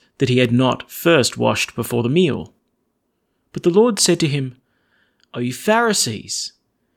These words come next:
you clean the outside of the cup and plate,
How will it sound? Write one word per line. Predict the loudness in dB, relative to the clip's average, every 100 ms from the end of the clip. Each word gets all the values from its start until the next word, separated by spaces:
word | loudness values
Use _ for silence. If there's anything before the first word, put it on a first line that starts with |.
| _
you | -12
clean | -6 -2 0
the | 0 -2
outside | -2 -2 2 2 2
of | 0
the | -4
cup | -4 -6 -4
and | -6 -6
plate, | -4 -4 -4 -10